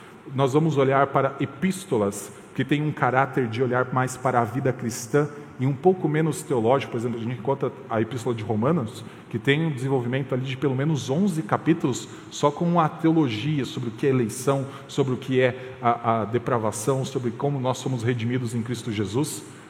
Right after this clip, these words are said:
mas então concentra-se o final sobre vida cristã. Então nós vamos olhar para epístolas que têm mais o caráter instrutivo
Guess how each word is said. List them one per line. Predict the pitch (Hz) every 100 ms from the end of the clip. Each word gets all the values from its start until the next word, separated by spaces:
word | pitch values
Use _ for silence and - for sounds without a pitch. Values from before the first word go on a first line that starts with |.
| -
mas | 135 135
então | 127 143 160 170 - - -
concentra-se | 147 131 143 143 143 143
o |
final | 131 127 117 127 123 - - - -
sobre | 135 123
vida | 113 123 117
cristã. | 127 120 113 101
Então | 135
nós | 131
vamos | 156 147
olhar | 143 143
para | 143 147
epístolas | 147 147 165 - 180 175
que |
têm | 170 175
mais | 165 165
o | 170
caráter | 165 160 165 170
instrutivo | 175 - 202 - 202 170